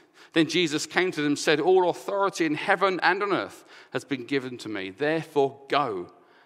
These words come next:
and make disciples of all nations, baptizing them in the name of the Father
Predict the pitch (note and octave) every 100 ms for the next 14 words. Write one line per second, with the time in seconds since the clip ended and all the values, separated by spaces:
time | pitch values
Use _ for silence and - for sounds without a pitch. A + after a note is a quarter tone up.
0 | - A#2 B2 D3 D#3 D#3+ D#3+ C3 B2+ -
1 | C3 B2 A#2 - D#3 C#3 G#2 - - D#2
2 | - _ _ _ _ C3 C3+ - C#3+ C3+
3 | C3 C3 B2+ B2+ A#2+ B2+ B2+ A#2+ G#2+ -
4 | - C#3+ G2 F#2